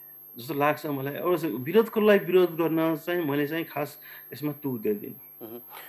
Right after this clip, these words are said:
Speaker 2: भनौँ, होइन, एक थरीको तर्क के छ भने, हो, अहिले हामी निर्यात गरौँला, हामीसँग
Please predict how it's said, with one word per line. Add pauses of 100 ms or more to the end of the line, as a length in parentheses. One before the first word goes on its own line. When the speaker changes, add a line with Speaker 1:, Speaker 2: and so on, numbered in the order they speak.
(140)
Speaker 2:
भनौँ,
होइन,
एक
थरीको
तर्क
के
छ
भने,
हो,
अहिले
हामी
निर्यात
गरौँला,
हामीसँग